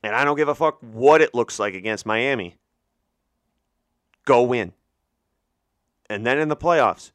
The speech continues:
it doesn't have to be clean. It doesn't have to be perfect. It does, it does not matter anymore.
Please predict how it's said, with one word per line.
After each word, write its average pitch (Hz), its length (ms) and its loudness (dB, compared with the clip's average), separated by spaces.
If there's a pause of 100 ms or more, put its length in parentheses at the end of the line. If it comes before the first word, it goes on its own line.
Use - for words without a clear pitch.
(840)
it 147 180 -4
doesn't 139 280 0
have 131 200 -2
to 127 80 -14
be 123 100 -6
clean. 160 520 -8
It 107 100 -10
doesn't 92 240 -8
have 92 160 -12
to - 60 -20
be 90 120 -14
perfect. 147 600 -4
It 107 140 -6
does, 110 200 -4 (100)
it - 260 -10
does 156 420 4
not 147 560 0
matter 113 600 0
anymore. 101 580 -4